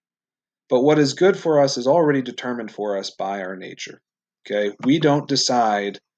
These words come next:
what's good and what's evil. I can't just decide, "You know what? Suddenly I think that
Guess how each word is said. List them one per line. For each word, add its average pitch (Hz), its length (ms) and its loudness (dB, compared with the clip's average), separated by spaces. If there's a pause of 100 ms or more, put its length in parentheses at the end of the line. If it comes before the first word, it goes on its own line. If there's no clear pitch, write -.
(420)
what's 117 260 -2
good 113 300 0
and 104 120 -8
what's 95 220 -6
evil. - 380 -14 (600)
I 139 180 2
can't 147 360 -2
just 139 180 -2
decide, 123 500 0
"You 117 100 -4
know 139 180 4
what? 127 360 4 (360)
Suddenly 139 640 2
I 117 220 -2
think 123 340 -4
that 110 480 -4